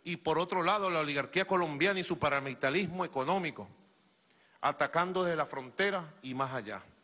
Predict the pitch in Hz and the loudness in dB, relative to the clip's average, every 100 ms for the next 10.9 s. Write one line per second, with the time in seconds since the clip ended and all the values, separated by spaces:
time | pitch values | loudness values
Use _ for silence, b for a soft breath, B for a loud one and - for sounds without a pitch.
0 | _ _ _ _ _ _ - 151 156 185 | _ _ _ _ _ _ -4 -2 0 0
1 | 190 208 202 170 151 185 196 185 170 143 | 0 0 0 0 0 0 0 0 -2 2
2 | 202 196 180 175 156 165 170 175 208 190 | 0 2 -2 -2 -2 0 0 0 0 0
3 | - - 202 214 220 190 180 208 196 185 | -4 0 0 2 -2 0 0 0 -2 -2
4 | 170 143 143 - 135 139 196 156 - - | -2 -2 -8 -4 -2 2 2 0 -12 -20
5 | - _ _ _ _ _ _ _ _ 117 | -20 _ _ _ _ _ _ _ _ -6
6 | 143 143 196 190 185 170 147 139 127 - | -4 2 2 2 -4 -2 -6 -6 -8 -8
7 | 123 185 180 131 - 147 - 135 147 190 | 0 2 2 -2 0 0 0 0 2 4
8 | 180 160 156 143 147 135 147 131 160 175 | 2 0 -2 0 -4 -6 -4 0 2 2
9 | 127 - B B B 139 147 143 135 143 | -2 -12 B B B -2 0 -2 -2 -4
10 | 131 139 180 180 156 139 180 151 | -4 2 2 2 2 2 2 0